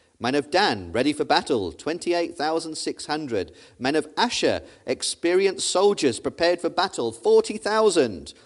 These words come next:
And from east of the Jordan, men of Reuben, Gad, and the half tribe of Manasseh, armed with every type of weapon,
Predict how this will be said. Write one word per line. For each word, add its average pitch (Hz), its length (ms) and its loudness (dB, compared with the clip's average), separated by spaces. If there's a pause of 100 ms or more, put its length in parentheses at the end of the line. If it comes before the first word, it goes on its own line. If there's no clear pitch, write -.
(200)
And 170 300 2
from 156 340 -2
east 247 320 0
of 240 120 -4
the 233 80 -2
Jordan, 113 640 2 (420)
men 143 380 0
of 135 240 -2
Reuben, 202 480 4 (120)
Gad, 131 380 2 (140)
and 147 180 -2
the 127 60 -4
half 160 280 2
tribe 139 280 0
of - 120 -10
Manasseh, 110 560 -4 (400)
armed 127 380 2
with 117 220 0 (100)
every 131 300 -2
type 113 320 -6
of 110 160 -8
weapon, 95 480 -4